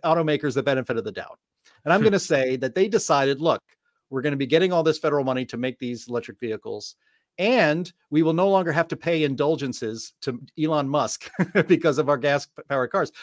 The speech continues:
Speaker 1: So they figured, Well, mm, maybe as a, uh, as a better financial or something that, that's, uh, that makes more sense, we'll just make our own electric vehicles. That way we don't have to pay Elon Musk for this stuff anymore. Uh, it, it, did I read that right? When you, when you were talking about how that's, that's really how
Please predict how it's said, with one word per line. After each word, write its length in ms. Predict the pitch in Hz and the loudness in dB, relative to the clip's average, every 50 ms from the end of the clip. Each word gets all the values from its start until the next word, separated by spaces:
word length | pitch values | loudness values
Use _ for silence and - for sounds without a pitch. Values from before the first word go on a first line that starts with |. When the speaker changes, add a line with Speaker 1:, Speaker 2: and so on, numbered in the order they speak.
| - | -2
Speaker 1:
So 100 | - 226 | 2 4
they 120 | 190 190 180 | 4 4 6
figured, 280 | 185 202 165 180 185 | 6 4 2 4 2
Well, 300 | 196 214 196 208 202 - _ _ _ _ _ _ - | 2 2 2 2 0 -4 _ _ _ _ _ _ -16
mm, 260 | 202 214 202 196 190 185 _ _ _ _ _ 190 | -12 -10 -8 -8 -8 -10 _ _ _ _ _ -8
maybe 400 | 190 214 220 220 185 165 170 170 | -6 -4 -2 -2 0 0 2 2
as 160 | 165 156 160 | 0 0 0
a, 60 | 165 | 2
uh, 540 | 156 151 151 156 - - 151 147 147 147 - - | 4 4 4 2 0 -2 -2 -2 -2 -2 -2 -4
as 100 | 156 143 | -4 -4
a 40 | 151 | -4
better 200 | 127 160 165 156 | -2 -2 -2 -2
financial 520 | - - 151 147 151 156 151 - - 143 | -2 -4 -4 -2 -2 -4 -4 -4 -2 -2
or 360 | 139 139 135 127 120 120 - | 0 0 0 0 -2 -2 -4
something 260 | - - 143 - 156 139 | -8 -14 -10 -8 -6 -6
that, 120 | 139 131 127 - _ | -6 -6 -8 -10 _
that's, 340 | 135 123 - _ - - 139 | -8 -8 -8 _ -10 -6 -4
uh, 260 | 127 120 120 120 117 - | -2 -2 -2 -4 -4 -6
that 80 | - 131 | -8 -8
makes 200 | 147 139 - - | -8 -8 -6 -8
more 100 | 135 120 | -8 -4
sense, 260 | - 220 202 185 - | -2 -2 -2 0 -2
we'll 140 | 160 160 165 | -2 -4 -2
just 200 | 143 170 - - | -4 -4 -2 -2
make 120 | 170 139 | -2 0
our 100 | 123 123 | 2 2
own 100 | 139 196 | 2 2
electric 300 | 170 117 101 - - 90 | 0 -2 -4 -6 -10 -12
vehicles. 380 | - 101 92 - - - - - - | -10 -10 -10 -10 -12 -18 -16 -6 -4
That 100 | 151 160 | 0 2
way 100 | 160 156 | 2 2
we 80 | 156 | 2
don't 120 | 151 147 135 | 2 0 -2
have 100 | 147 - | -2 -4
to 80 | - | -6
pay 240 | 120 - 160 156 147 | -6 -4 -4 -2 0
Elon 200 | 151 143 135 127 | 0 0 0 0
Musk 180 | 139 170 160 - | -2 -2 -4 -4
for 80 | - 120 | -8 -8
this 120 | 117 - | -8 -6
stuff 240 | - - 120 - - | -6 -6 -6 -6 -8
anymore. 400 | 123 113 117 110 107 107 110 - _ - - - - - - - - | -10 -10 -10 -8 -8 -8 -8 -10 _ -18 -20 -18 -18 -18 -20 -8 -2
Uh, 380 | 139 135 135 135 135 135 139 - - | 2 2 4 4 4 4 2 0 -4
it, 340 | - 139 - - 165 - - | -8 -10 -6 -6 -6 -6 -6
it, 120 | 165 175 - _ _ _ _ 151 156 | -10 -12 -12 _ _ _ _ -8 0
did 120 | 151 170 | 4 6
I 60 | 202 | 6
read 220 | 202 185 220 233 208 | 6 6 4 2 2
that 120 | 254 233 | 2 2
right? 200 | 226 233 247 247 | 2 0 0 0
When 120 | 208 190 | -2 -4
you, 120 | 202 208 190 | -4 -4 -6
when 140 | 165 165 185 | -6 -6 -4
you 80 | 196 | -4
were 80 | 180 160 | -4 -6
talking 380 | - - 165 170 - 208 190 | 0 0 0 0 0 -2 -4
about 180 | 185 190 185 170 | -2 -2 -2 0
how 300 | 165 180 175 170 170 170 | 0 2 2 2 2 2
that's, 260 | 143 156 156 156 - - | 0 -2 -4 -4 -4 -4
that's 260 | - 151 151 - - | -4 -4 -4 -4 -4
really 220 | 147 151 165 165 | -4 -2 0 0
how 360 | 160 131 160 156 147 151 - | 0 0 0 0 0 -2 -4